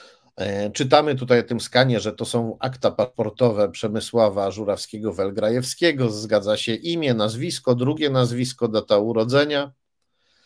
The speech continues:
Czytamy, że, e, akta te zostały przekazane do I P N przez Komendę Wojewódzką Policji w Łodzi. To logiczne, bo S B była częścią, formalnie była częścią Milicji Obywatelskiej.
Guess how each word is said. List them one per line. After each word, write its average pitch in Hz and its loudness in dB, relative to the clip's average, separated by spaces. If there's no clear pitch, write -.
Czytamy, 143 6
że, 113 2
e, 95 -4
akta 135 4
te 127 -2
zostały 123 2
przekazane 120 2
do 104 -2
I 104 -2
P 110 4
N 107 -2
przez - -8
Komendę 117 0
Wojewódzką 104 -4
Policji 101 -6
w 98 -14
Łodzi. 98 -6
To 139 2
logiczne, 110 2
bo 104 0
S 110 -2
B 107 2
była 107 -2
częścią, 95 -8
formalnie 101 -4
była 98 -4
częścią 98 -8
Milicji 98 -10
Obywatelskiej. 131 2